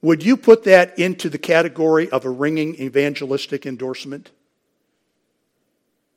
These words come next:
Come to Jehovah and see how bad your life can be.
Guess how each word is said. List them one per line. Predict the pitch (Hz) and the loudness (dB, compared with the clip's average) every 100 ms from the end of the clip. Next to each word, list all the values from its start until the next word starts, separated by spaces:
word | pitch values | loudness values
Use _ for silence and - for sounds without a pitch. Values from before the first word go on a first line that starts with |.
| _ _ _ _ _ _ _ _ _ _ _ _ _ _ _ _ - | _ _ _ _ _ _ _ _ _ _ _ _ _ _ _ _ 0
Come | 208 285 | 2 4
to | 285 | 2
Jehovah | 233 220 170 175 123 95 - _ _ _ _ _ _ _ _ _ _ _ _ _ - - | 2 4 6 6 4 -6 -20 _ _ _ _ _ _ _ _ _ _ _ _ _ -20 -10
and | 135 135 131 | -6 -4 -6
see | 135 - 214 | -6 -2 2
how | 180 | 2
bad | 165 160 160 156 | 2 4 4 4
your | 135 | -2
life | 131 135 127 | 0 -2 -4
can | 131 120 | -10 -12
be. | 107 95 | -14 -16